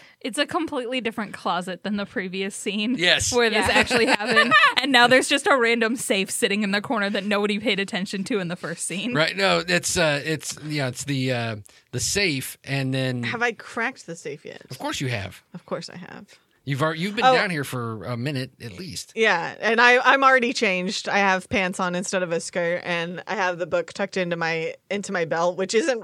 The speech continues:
Speaker 4: actually practical at all, but they do it in movies and T V shows a lot.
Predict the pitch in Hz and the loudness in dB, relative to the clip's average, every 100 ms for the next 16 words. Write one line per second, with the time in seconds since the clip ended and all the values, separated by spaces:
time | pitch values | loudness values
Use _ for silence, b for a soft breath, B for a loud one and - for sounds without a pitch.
0 | - 196 220 - 220 196 208 196 196 190 | 0 0 0 0 -2 0 -2 -2 0 2
1 | 175 185 180 185 175 175 185 180 180 175 | 4 2 2 -2 -2 2 2 2 2 0
2 | 180 180 175 170 190 180 - 196 190 202 | 0 0 -2 -4 -2 -2 0 0 2 4
3 | 202 220 | 4 4